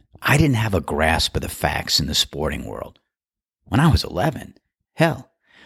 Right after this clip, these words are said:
Will had to school me on the best strategy for fantasy football picks. If you want to hear some smart teenagers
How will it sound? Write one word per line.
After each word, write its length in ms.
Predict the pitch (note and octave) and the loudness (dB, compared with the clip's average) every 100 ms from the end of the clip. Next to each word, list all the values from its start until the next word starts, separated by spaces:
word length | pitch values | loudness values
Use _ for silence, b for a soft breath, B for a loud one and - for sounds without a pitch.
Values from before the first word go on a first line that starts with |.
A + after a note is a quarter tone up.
| b - | b 2
Will 180 | A2+ E3+ | 2 4
had 140 | F3 | 4
to 100 | G#2 | 4
school 380 | - - G2+ G2 | 4 4 4 6
me 160 | G2 | 4
on 140 | E2 F2 | 2 0
the 80 | D2+ | 0
best 300 | G#2+ G2 - | 0 2 2
strategy 540 | - E2 F#2+ F2 B1 | 2 2 2 0 -6
for 200 | - D2+ | -8 -10
fantasy 520 | - D#2+ D#2 - D2 | -6 -6 -4 -6 -6
football 480 | C#2 G2+ - - - | -4 -4 -4 -10 -10
picks. 380 | - - - - B B B B B B B B B B B B2+ | -12 -10 -8 -10 B B B B B B B B B B B -2
If 160 | - | 2
you 100 | B2+ | 4
want 220 | D3+ F#3+ | 6 4
to 60 | G3+ | 4
hear 380 | D3+ C#3 G#2+ G#2 | 4 4 4 4
some 240 | - E2+ | 2 -2
smart 600 | - - G#2+ G2 G#2+ - | -2 -2 0 2 2 0
teenagers 960 | - A2+ A2 F2+ C#2+ D2 - - - | -2 2 2 2 -2 -10 -12 -12 -12